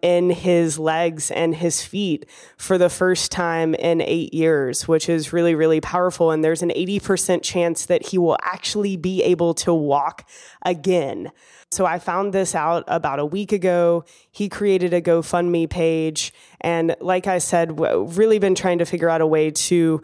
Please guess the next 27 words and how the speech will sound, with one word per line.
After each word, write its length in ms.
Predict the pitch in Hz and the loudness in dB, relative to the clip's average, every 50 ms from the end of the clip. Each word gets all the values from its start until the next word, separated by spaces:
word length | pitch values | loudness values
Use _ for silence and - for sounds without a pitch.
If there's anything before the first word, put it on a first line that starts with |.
| - - - - _ - | -8 -16 -20 -20 _ -2
raise 380 | 175 196 190 196 196 180 - | 0 2 2 2 2 0 0
money 480 | 190 180 175 170 170 170 170 165 156 - - _ _ | 0 0 0 0 0 0 0 -2 -4 -6 -10 _ _
and 260 | - 180 175 175 175 - | -2 0 0 0 0 0
to 280 | - - 190 185 180 | -2 0 2 2 2
help 400 | 160 - - 175 175 170 175 175 | 2 0 0 0 0 -2 -4 -8
Jeff 380 | 165 147 180 170 160 156 - - | -4 -2 -2 -2 -2 -4 -4 -2
walk 260 | 165 151 151 151 - | 0 0 -2 -2 -4
again. 440 | 170 156 151 147 131 123 120 120 131 | -4 -4 -2 -4 -4 -4 -6 -6 -6
So 380 | - - - 185 175 170 165 - - - - - - - - - _ | -2 0 2 4 4 2 0 -2 -8 -18 -20 -20 -20 -20 -20 -20 _
the 140 | 165 202 190 | -2 -2 -2
deal 420 | 151 139 202 208 247 285 294 262 | 0 -2 -2 2 2 2 2 2
is, 520 | - - 185 170 156 156 170 202 196 - - - | 2 2 4 4 2 2 0 0 -2 -2 -2 -2
um, 200 | 175 175 170 160 | -2 -2 0 0
we 140 | 175 180 175 | 0 0 2
definitely 400 | 170 196 190 - - 214 208 202 | 2 0 0 0 0 2 2 4
wanted 400 | 185 185 190 185 185 185 170 - | 4 2 2 2 2 0 0 -2
to, 540 | - - - - 202 190 185 185 180 175 165 | -4 -4 -2 0 2 2 4 4 2 2 0
to 180 | - - 180 | 0 -2 -2
reach 300 | 175 165 185 233 262 - | -2 0 -2 -2 0 0
out 180 | 240 190 180 - - _ | 0 0 0 -2 -4 _
to 140 | - - 196 | -6 -4 -2
the 100 | 180 196 | 0 2
digital 380 | 175 190 180 160 175 185 180 | 2 0 0 0 0 0 2
marketer 360 | 180 165 175 170 185 180 175 175 | 2 0 -2 -2 0 2 2 2
and 100 | 170 165 | 2 0
perpetual 520 | 175 170 - 175 170 - - 180 170 175 | -2 -2 -2 -2 -2 -2 0 2 2 2
traffic 580 | 165 - - 170 170 - - 180 175 - - | 2 0 -4 -4 -6 -2 -2 -4 -4 -4 -10